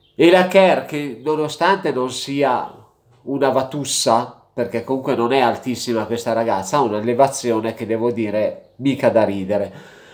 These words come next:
è andata praticamente in cielo, perché se, se vedete il gol, la giocatrice della, della Giamaica è più alta di lei,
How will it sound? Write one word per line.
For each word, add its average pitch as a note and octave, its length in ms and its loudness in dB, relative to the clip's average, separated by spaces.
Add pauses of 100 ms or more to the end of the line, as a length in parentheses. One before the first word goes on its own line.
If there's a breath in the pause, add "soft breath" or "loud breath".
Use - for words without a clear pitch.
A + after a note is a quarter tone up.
(220 loud breath)
è - 100 2
andata G#3 400 4
praticamente E3+ 640 -2
in D#3 120 -6
cielo, G3+ 320 2
perché C3+ 240 -2
se, D#3 340 -2
se D#3 180 -2
vedete F#3+ 340 2
il B2+ 160 2
gol, A2+ 400 6
la A#2+ 460 2
giocatrice D3+ 640 -2
della, G#2 920 0 (280 soft breath)
della C#3 240 6
Giamaica C3 540 0
è A#2+ 40 -6
più B2+ 160 0
alta A2 320 0
di G2+ 160 -8
lei, F#2 340 -8